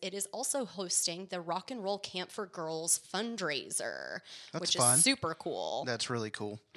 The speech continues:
Speaker 1: Yeah.
Speaker 2: And you know what's great about the Workroom is I've noticed that over time,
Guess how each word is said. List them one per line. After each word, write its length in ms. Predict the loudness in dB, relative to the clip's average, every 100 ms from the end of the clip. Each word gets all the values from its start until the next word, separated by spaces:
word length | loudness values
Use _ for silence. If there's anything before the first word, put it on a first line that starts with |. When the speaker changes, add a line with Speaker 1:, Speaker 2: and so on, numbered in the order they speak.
| -8
Speaker 1:
Yeah. 360 | -2 -2 0 -2 0
Speaker 2:
And 120 | 2 6
you 80 |
know 100 | 10
what's 180 | 10 10
great 200 | 8 8
about 280 | 8 6 4
the 80 | 2
Workroom 400 | 0 0 -2 0
is 120 | 2
I've 140 | 2 2
noticed 320 | 2 6 6
that 120 | 6
over 180 | 0 -2
time, 460 | -2 0 2 0